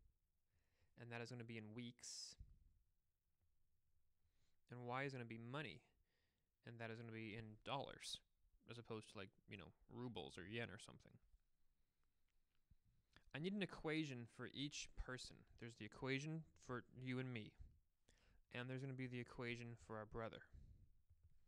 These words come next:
Now, for you and me, our money, Y, is equal to ten dollars we get per week times the number of weeks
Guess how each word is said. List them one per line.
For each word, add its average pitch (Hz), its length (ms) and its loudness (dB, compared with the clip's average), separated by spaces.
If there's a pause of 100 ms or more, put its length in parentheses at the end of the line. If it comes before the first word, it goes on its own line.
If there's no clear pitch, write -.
(580)
Now, 127 140 2
for - 160 -4
you 143 200 6
and 147 120 6
me, 117 300 2 (440)
our 139 140 10
money, 135 600 6 (500)
Y, 113 480 4 (1000)
is 127 200 -2
equal 160 280 2 (120)
to 113 320 2 (2500)
ten 170 240 6
dollars 160 420 12
we 147 120 8
get 139 260 6
per 147 140 10
week 127 260 4 (440)
times 123 180 4
the 127 60 2
number 127 220 4
of 120 80 2
weeks - 440 -2